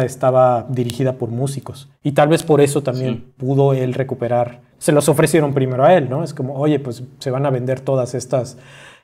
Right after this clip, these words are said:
Speaker 1: eh, pues se venden, ahora sí que el, el, son contratos, ¿no? De, de cesiones de derechos y pues los, como una, como si tuvieras la factura de un coche, o sea, sí se venden las, los derechos de autor."
Speaker 2: Ujú.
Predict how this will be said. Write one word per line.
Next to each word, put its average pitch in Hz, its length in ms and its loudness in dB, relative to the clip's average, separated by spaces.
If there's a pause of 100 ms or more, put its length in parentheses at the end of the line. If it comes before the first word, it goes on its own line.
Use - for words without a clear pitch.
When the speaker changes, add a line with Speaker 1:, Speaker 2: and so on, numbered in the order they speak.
Speaker 1:
eh, 113 260 -10 (140)
pues 135 100 -4
se 147 80 0
venden, 151 540 2
ahora 127 180 0
sí 139 140 -2
que 143 100 -2
el, 120 200 -4 (280)
el, 107 460 -12
son 190 240 0
contratos, 151 640 0
¿no? 139 160 -2
De, 127 240 -2
de 117 160 -6
cesiones 139 460 -2
de 135 100 0
derechos 123 540 -2
y 117 80 -8
pues 104 240 -14
los, 107 160 -14 (340)
como 131 180 -2
una, 165 280 2
como 208 160 2
si 226 100 0
tuvieras 302 340 4
la 208 140 6
factura 190 380 4
de 180 80 4
un 170 80 0
coche, 196 420 -2 (300)
o 135 80 -4
sea, 143 120 2
sí 170 140 0
se 165 140 2
venden 143 400 0
las, 113 360 -12
los 120 160 -6
derechos 131 340 -4
de 120 60 -4
autor." 104 220 -4
Speaker 2:
Ujú. 120 340 0